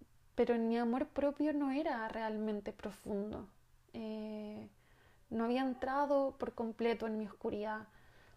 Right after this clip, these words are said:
¿Por qué? Porque da miedo, porque es doloroso, porque a veces es más fácil evadir y no tener que entrar. Em,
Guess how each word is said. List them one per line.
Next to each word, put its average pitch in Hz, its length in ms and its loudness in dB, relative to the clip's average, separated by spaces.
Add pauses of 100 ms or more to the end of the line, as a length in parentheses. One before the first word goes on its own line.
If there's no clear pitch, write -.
(180)
¿Por 220 180 0
qué? 277 180 4
Porque 285 300 -4
da 240 140 -2
miedo, 262 400 2
porque 233 240 -8
es 202 80 -12
doloroso, 220 560 0
porque 214 340 -8
a 214 60 -4
veces 226 280 -6
es - 20 -6
más 220 180 -6
fácil 226 300 -6
evadir 220 480 -2
y 233 80 -2
no 220 140 -2
tener 233 260 -6
que - 100 -8
entrar. 254 460 -4 (760)
Em, 208 840 -6